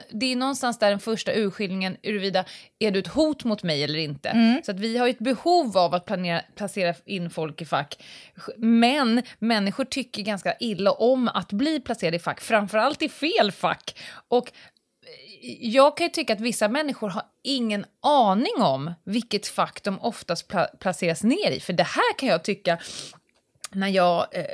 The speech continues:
Speaker 1: pratar med människor eller iakttar eller utbildar människor i spaning och så vidare.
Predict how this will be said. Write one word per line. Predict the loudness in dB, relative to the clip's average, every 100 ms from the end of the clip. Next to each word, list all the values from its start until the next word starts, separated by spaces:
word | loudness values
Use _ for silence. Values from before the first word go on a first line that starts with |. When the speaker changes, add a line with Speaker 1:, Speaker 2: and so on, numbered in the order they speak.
| -8 -10 -14 -20 -18 -18 -12 0
Speaker 1:
pratar | 4 4 2
med | 0
människor | 0 -2 -2 0 2
eller | 2 2
iakttar | 0 -2 -2 0 2
eller | 2 2 0
utbildar | 0 -2 -4 -4 -2
människor | -2 -4 -6 -6
i | -4
spaning | -2 -2 -2 -4
och |
så | -2
vidare. | -2 -2